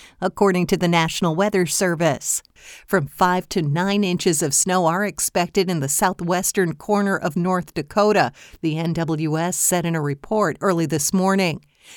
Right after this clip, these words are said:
Blowing snow could reduce visibility as near blizzard conditions hit the area, the agency said. Travel will be difficult as roads are forecast to be packed with snow.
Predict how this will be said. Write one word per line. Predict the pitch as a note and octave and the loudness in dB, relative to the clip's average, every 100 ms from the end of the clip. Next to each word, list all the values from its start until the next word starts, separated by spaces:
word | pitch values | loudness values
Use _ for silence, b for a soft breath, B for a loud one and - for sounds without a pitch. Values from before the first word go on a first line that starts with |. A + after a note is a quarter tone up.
| B B | B B
Blowing | - G3+ A3 G#3+ F#3 | 2 4 4 0 0
snow | - - A3+ A#3+ A3 | 0 4 4 4 0
could | - B3 A#3 | 0 0 2
reduce | A#3 A3+ G#3+ G#3 - | 2 2 2 0 0
visibility | F#3 G#3 G#3 F#3 G3+ B3 A3 F3 F#3+ | 2 4 2 2 2 2 4 4 2
as | C#3+ | 2
near | F#3+ G3+ A3 A3+ | 2 2 2 0
blizzard | E3+ F3 G#3+ A#3 G#3 E3+ | 0 2 4 4 2 0
conditions | G#3 F3+ F3 B3 - G3+ D3+ | -2 0 0 -2 0 0 0
hit | F#3 - | -4 -2
the | D#3+ D#3 | 0 0
area, | D3 D3 C#3+ | 0 0 0
the | D#3 | 0
agency | D3+ D3 D#3 D3 D3 | 0 -2 -4 -4 -2
said. | C#3+ F3+ D#3 F3 - b b b b - | -2 0 0 -2 -10 b b b b -6
Travel | G3 G3 F3+ F3 | 0 0 2 0
will | D3 E3 A3 | 2 0 0
be | G3 F3+ | 0 -2
difficult | C#3+ G#3 A3+ G#3+ F3 D3+ E3+ | 2 2 2 -4 -2 -2 -2
as | C#3+ | -2
roads | D3 G3 G#3 E3+ | 0 2 2 0
are | D3 | -2
forecast | - G3+ G3 A3 F#3 - | -2 -2 0 -2 -2 -2
to | F#3 | -2
be | D#3+ | -2
packed | D3 - G3+ D3 - | -2 0 0 -2 -8
with | D#3+ C#3+ | -6 -2
snow. | - - F3+ E3 C3+ | -2 0 2 2 0